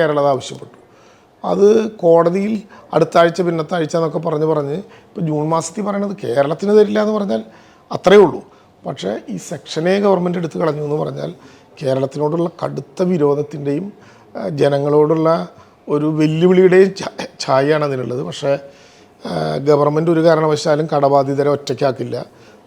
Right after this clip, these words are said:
ഒപ്പം ഗവൺമെന്റിൻ്റെ ഒരു കൈത്താങ്ങുണ്ട്. കടത്തിൻ്റെ പേരിൽ വീട്ടിൽ ബാങ്കുകൾ വരുന്നുണ്ടെങ്കിൽ, ആ, ഒരു പേടിയും നിങ്ങൾ പേടിക്കണ്ട, അതങ്ങനെ വരാൻ പാടില്ല എന്ന നിർദ്ദേശം കൊടുത്തിട്ടുണ്ട്. എസ് എൽ ബി സിയിൽ വീണ്ടും ആ നിർദ്ദേശം കൊടുക്കും. അവരുടെ കടം,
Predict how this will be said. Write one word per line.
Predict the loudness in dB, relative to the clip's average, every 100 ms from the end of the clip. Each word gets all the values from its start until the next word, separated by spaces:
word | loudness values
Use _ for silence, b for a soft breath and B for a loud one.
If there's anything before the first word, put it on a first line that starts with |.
| -10
ഒപ്പം | 0 2 2 -6 -4 2
ഗവൺമെന്റിൻ്റെ | 2 2 -2 -2 -2
ഒരു | -4 -4
കൈത്താങ്ങുണ്ട്. | -6 -4 -4 -4 -6 -8 -10 B B B _
കടത്തിൻ്റെ | 4 4 0 2 2 4
പേരിൽ | 2 0 0 0
വീട്ടിൽ | 0 -2 -4 -4 -2
ബാങ്കുകൾ | -2 0 0 2 4
വരുന്നുണ്ടെങ്കിൽ, | 4 2 0 -2 -4 -6 -6 -14 B B -18 -8
ആ, | -4 -2 -2 -4 -2
ഒരു | 0 6
പേടിയും | 8 8 4
നിങ്ങൾ | 2 2
പേടിക്കണ്ട, | 0 -4 -8 -8 -8 -10 b b -10 -2
അതങ്ങനെ | 0 4 4
വരാൻ | 4 4
പാടില്ല | 4 4 4 2 2 -2
എന്ന | -2 -2
നിർദ്ദേശം | 0 -2 -2 -4
കൊടുത്തിട്ടുണ്ട്. | -6 -10 -8 -6 -6
എസ് | -6
എൽ | -4
ബി | -4 -4
സിയിൽ | -4 -2
വീണ്ടും | -2 2 2
ആ | 2
നിർദ്ദേശം | 0 -2 -4 -10
കൊടുക്കും. | -10 -10 -12 B B B -6 0
അവരുടെ | 0 2 -2 -4
കടം, | -2 2